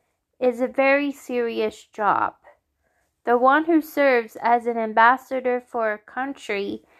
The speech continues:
has responsibility to represent their nation while being professional, dependable,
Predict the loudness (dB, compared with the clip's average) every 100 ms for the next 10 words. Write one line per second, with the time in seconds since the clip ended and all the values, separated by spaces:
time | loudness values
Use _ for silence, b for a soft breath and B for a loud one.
0 | b _ 2 2 0 -4 -4 0 2 2
1 | -4 -2 0 2 0 -4 -8 -8 -6 -4
2 | -4 -2 -4 -2 -4 -4 -6 -4 -4 -4
3 | -6 -8 -4 -4 -4 -6 b b b 2
4 | 4 4 -2 -2 -2 -4 -4 -6 0 4
5 | 4 2 -10 -8 -4 -6 -8 -14 -12 -10
6 | -8 -6 -2 0 -2 -4